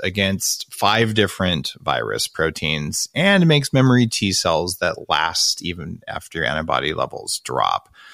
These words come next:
So you get lifelong protection and reduced risk from the most famous infection of all. I'm looking for things that enhance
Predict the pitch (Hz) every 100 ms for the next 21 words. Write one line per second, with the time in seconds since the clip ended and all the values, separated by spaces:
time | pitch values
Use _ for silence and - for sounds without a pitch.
0 | - - 151 156 151 - _ 107 107 107
1 | 107 107 101 92 92 87 85 - - -
2 | _ 110 101 90 - 92 87 87 78 80
3 | 76 - 90 82 - - - - - -
4 | 82 82 82 - - 92 87 82 78 -
5 | 85 71 - - - - - - 60 -
6 | _ _ _ _ - - - _ _ _
7 | _ - 196 233 208 202 196 196 180 160
8 | 123 95 95 98 95 110 - 117 117 92
9 | 131 131 143 - -